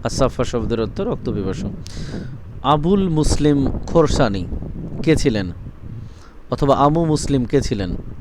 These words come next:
আব্বাসীয় আন্দোলনের অন্যতম সংগঠক এবং প্রধান সেনাপতি ছিলেন আবু মুসলিম আল খোরসানি। আল মনসুর শব্দের অর্থ কি? আল মনসুর শব্দের অর্থ বিজয়ী।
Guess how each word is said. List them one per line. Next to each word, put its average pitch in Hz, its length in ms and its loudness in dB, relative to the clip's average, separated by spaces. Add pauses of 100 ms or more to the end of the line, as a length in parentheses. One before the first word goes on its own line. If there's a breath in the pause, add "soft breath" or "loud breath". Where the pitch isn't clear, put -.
(440 loud breath)
আব্বাসীয় 151 520 4
আন্দোলনের 127 480 2
অন্যতম 160 720 2
সংগঠক 127 600 0 (480 loud breath)
এবং 117 340 2
প্রধান 151 360 6
সেনাপতি 110 560 0
ছিলেন 120 300 -2 (640 loud breath)
আবু 131 320 4
মুসলিম 117 580 0
আল 110 280 0 (160)
খোরসানি। 101 580 -2 (1900 loud breath)
আল 160 200 6
মনসুর 160 500 4
শব্দের 127 380 4
অর্থ 117 180 2
কি? 101 240 -2 (1700)
আল 107 120 -4
মনসুর 123 360 -2
শব্দের 120 340 0
অর্থ 107 180 -4
বিজয়ী। 104 500 0